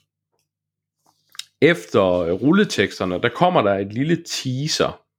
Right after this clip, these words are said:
på, hvad der kommer fremover. Så der kommer mere historie. Øh, og den teaser introducerer nogle ting og sådan noget. Der, jeg, jeg skal nok lade være med at afsløre noget, men, men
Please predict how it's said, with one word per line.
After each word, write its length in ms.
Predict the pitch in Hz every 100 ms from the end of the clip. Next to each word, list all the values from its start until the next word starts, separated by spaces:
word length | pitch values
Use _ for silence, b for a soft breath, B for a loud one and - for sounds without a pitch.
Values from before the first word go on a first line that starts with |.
| _ _ _ _ -
på, 120 | 110
hvad 100 | 95
der 60 |
kommer 220 | 90 90 107
fremover. 420 | 151 143 87 -
Så 140 | -
der 60 | 110
kommer 300 | - 190 151
mere 240 | 107 123
historie. 500 | 120 98 107 90 - - B B B B B B B _ 92
Øh, 180 | 92 -
og 180 | 104
den 240 | 175 202 -
teaser 640 | 151 147 165 - 73 - _ _ _ _ _ _ _ _ _
introducerer 540 | 110 - 104 101 143
nogle 160 | 98 92
ting 200 | 123 104
og 60 |
sådan 180 | 90 95
noget. 260 | 95 92 113 -
Der, 60 | - -
jeg, 220 | 107 117
jeg 160 | 98 110
skal 140 | -
nok 140 | 120 120
lade 100 | 107
være 100 | 104
med 80 | 98
at 60 |
afsløre 360 | 87 98 - 85
noget, 180 | 85 92
men, 200 | 95 107
men 160 | 104